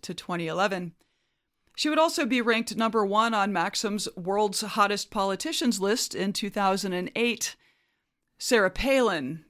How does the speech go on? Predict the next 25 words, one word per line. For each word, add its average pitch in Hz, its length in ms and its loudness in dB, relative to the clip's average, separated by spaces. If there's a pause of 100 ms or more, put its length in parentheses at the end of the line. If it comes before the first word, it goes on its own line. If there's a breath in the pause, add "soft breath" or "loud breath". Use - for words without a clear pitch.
came 185 260 -4
in 180 140 -2
just 170 180 -4
behind 165 480 -2
as 147 360 -8
number 170 340 -6
two. 185 640 -4 (500)
Berlusconi's 269 680 2
remarks 240 480 2
about 214 240 2
these 208 240 -4
women 196 380 -2
being 185 240 -2
published 214 720 0
on 190 200 0
the 196 80 -4
front 196 260 -4
page 185 240 -2
of 165 100 -6
newspapers 185 720 -4
was 180 180 -6
enough 170 260 -4
for 175 420 -6
his 190 220 -4
wife, 247 400 2